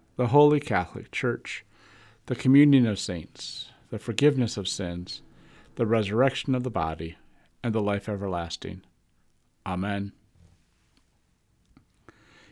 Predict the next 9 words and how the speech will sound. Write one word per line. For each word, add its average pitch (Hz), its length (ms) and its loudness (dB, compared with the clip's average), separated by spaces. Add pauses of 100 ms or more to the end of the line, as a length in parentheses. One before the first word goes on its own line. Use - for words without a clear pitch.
(140)
You 135 160 4
live 135 560 4
in 131 140 4
the 120 100 4
life 120 380 2
of 113 100 -4
the 110 100 0
resurrected 101 600 -4
Christ. - 560 -12